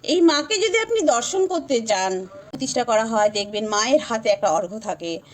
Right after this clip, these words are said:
যেটা দুব্য এবং লাল কাপড় দিয়ে তৈরি করা থাকে। এই অর্ঘ্যর দ্বারাই মায়ের প্রাণ প্রতিষ্ঠা করা হয়। আপনি আসুন মায়ের কাছে, আপনার মনের কথা মাকে বলুন। মা আপনার, রাজস্থান থেকে কুষ্টি পাথরের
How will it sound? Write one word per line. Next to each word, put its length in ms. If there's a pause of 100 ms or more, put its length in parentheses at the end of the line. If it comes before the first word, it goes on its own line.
(280)
যেটা 360
দুব্য 440
এবং 360
লাল 300
কাপড় 400
দিয়ে 260
তৈরি 300
করা 200
থাকে। 380 (480)
এই 220
অর্ঘ্যর 380
দ্বারাই 320
মায়ের 280
প্রাণ 240
প্রতিষ্ঠা 420
করা 220
হয়। 280 (500)
আপনি 360
আসুন 400
মায়ের 280
কাছে, 460 (200)
আপনার 340
মনের 340
কথা 220
মাকে 320
বলুন। 420 (380)
মা 160
আপনার, 220 (220)
রাজস্থান 760
থেকে 440 (180)
কুষ্টি 400
পাথরের 540